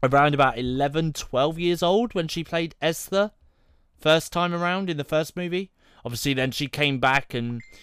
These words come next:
it was really weird, to be honest with you, because, uh, she played the role of Esther again, um, when she was, uh, recently.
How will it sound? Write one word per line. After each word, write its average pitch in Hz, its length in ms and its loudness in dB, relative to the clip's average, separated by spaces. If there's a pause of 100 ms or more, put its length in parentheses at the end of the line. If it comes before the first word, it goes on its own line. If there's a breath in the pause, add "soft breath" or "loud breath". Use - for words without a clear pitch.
(140)
it 147 140 2
was 143 160 2
really 156 240 4
weird, 143 340 -2
to 135 80 -14
be 139 140 -2
honest 139 320 0
with 143 100 -4
you, 147 160 -4
because, 131 420 -8
uh, 120 320 0
she 131 360 -6 (260 soft breath)
played 151 260 0
the 139 60 -6
role 139 220 -2
of 127 140 -2
Esther 131 500 0
again, 123 560 -2 (420 soft breath)
um, 120 520 0 (100)
when 123 540 -2 (100)
she 135 320 -6
was, 123 640 -4 (160)
uh, 117 320 0
recently. 120 720 -6